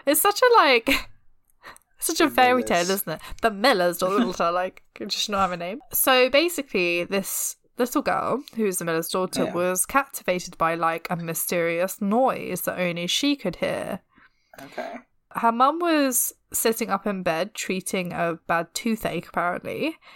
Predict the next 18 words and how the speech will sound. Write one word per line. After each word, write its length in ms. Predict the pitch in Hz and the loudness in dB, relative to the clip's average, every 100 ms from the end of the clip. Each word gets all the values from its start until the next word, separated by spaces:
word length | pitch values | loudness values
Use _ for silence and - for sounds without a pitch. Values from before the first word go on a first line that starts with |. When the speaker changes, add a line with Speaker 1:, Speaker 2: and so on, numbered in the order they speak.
| - - - - - _ _ | -20 -20 -20 -20 -20 _ _
Speaker 1:
and 420 | 208 220 220 214 196 | 2 4 4 -2 -6
she 340 | - - 233 233 | -2 0 2 2
was 200 | 240 226 | 0 -2
using 600 | 190 180 170 170 170 170 | -4 -2 -2 0 -2 -4
a 220 | 190 180 | -4 -4
herbal 920 | 180 208 208 214 208 190 185 180 175 - - | -2 2 2 2 0 0 2 0 -2 -4 -2
remedy 600 | 180 170 160 147 233 - _ | 0 0 -4 -6 -6 -10 _
bought 360 | 190 170 202 - | -2 0 -2 -4
from 560 | - - 147 185 254 - | -8 -6 -6 -6 -8 -4
Mary. 640 | 262 349 208 170 156 220 - | 0 2 2 0 -2 -6 -4
So 160 | - 277 | 0 2
people 280 | 403 415 294 | 4 4 4
did 260 | 262 247 | 4 6
buy 200 | 233 240 | 6 6
her 120 | 254 214 | 4 4
remedies. 400 | 226 185 - - 240 - | 2 0 -4 0 0 2
Speaker 2:
Okay, 160 | 120 85 | -2 -4
then. 300 | - 247 | -8 -12